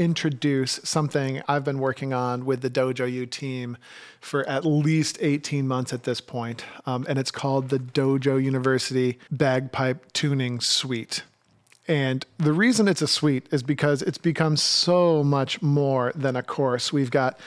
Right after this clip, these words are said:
a theory course, a practical course, but then we have a ninety-day training plan. Um, something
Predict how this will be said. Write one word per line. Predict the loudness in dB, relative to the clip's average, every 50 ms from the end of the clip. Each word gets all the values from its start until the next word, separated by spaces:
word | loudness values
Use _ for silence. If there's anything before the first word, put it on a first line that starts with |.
| -18 -18 -18 -20 -12 _
a | -4 -4 -2 -2 -4
theory | -2 0 2 4 6 4 4
course, | 2 2 2 2 4 4 2 2 0
a | -2
practical | -2 0 0 0 0 -2 -4 -4 -4 -2
course, | 0 0 2 2 2 0
but | -2 -4 -2 0
then | 0 2
we | 4 2
have | 2 2
a | 0
ninety-day | -2 -2 -2 0 0 2 2 2 4 4 2 2 2
training | 0 0 0 2 2 4 2 2 0
plan. | -2 -4 -4 -4 -4 -4 -4 -2
Um, | -2 0 0 0 -2 -2 -2
something | 0 2 2 2 2 2 0 -2 -2 -6 -8 -10 -12 -16